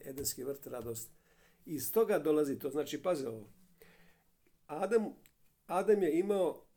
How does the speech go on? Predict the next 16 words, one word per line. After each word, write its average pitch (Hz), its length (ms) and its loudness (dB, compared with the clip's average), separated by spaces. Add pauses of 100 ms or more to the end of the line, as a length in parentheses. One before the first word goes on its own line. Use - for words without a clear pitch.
(100)
iz 127 160 -6
edenskog 170 420 0
vrta 175 260 -6
su 147 120 -6
izlazile 147 340 -4
četiri 139 280 -4
rijeke. 120 280 -8
Svaka 190 280 -4
ima 156 160 0
svoje 160 220 -2
značenje, 156 360 -2
ja 151 60 0
ću 147 120 -6
jednom 147 160 0
propovijedati 131 560 -4
o 135 100 -12